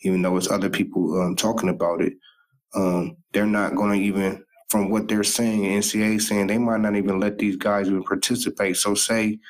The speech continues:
U S C goes undefeated in the Pac-twelve in two thousand twenty-three, and they might not even get a chance to play for the national championship. So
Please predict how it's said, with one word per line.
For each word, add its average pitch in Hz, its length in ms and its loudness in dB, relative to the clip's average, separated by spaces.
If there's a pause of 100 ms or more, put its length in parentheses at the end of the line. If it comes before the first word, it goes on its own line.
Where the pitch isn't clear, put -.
(200)
U 110 260 0
S 107 160 0
C 117 380 0 (280)
goes 110 300 0
undefeated 110 540 0
in 107 160 2
the 101 80 -2
Pac-twelve 113 840 0 (580)
in 104 160 2
two 120 260 -4
thousand 110 420 0
twenty-three, 139 800 -2 (680)
and 104 460 0
they 110 80 0
might 160 220 0
not 151 80 2
even 151 200 0
get 147 120 0
a 139 60 -4
chance 160 200 0
to 151 80 -6
play 160 160 0
for 156 80 -2
the 147 60 0
national 160 340 0
championship. 104 680 -2
So 110 440 0